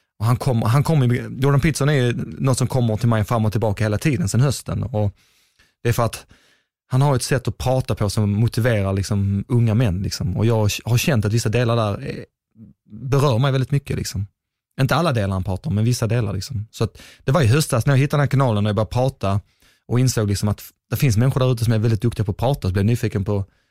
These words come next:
hur kan de prata, hur resonerar de, hur pratar de i samtal? Så började jag själv testa det på mina kompisar, du vet, att,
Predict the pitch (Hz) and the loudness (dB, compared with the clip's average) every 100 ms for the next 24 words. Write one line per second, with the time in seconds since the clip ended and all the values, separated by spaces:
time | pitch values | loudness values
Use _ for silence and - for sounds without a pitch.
0 | _ _ _ 127 131 123 - 127 143 - | _ _ _ -4 0 0 0 0 0 0
1 | 104 123 123 - 135 151 80 - 107 120 | 2 4 2 2 2 2 0 0 0 2
2 | 139 135 127 123 127 147 156 - 78 117 | 0 0 0 0 0 -2 -2 -6 -6 -8
3 | - _ _ _ _ _ - 120 113 110 | -12 _ _ _ _ _ -2 2 2 2
4 | 165 135 - - - _ - 143 - 135 | 2 -2 -4 -12 -18 _ -4 -2 0 2
5 | 127 110 104 117 - - 90 101 98 98 | 2 2 2 0 -2 -4 -2 -2 -2 -4
6 | - | -8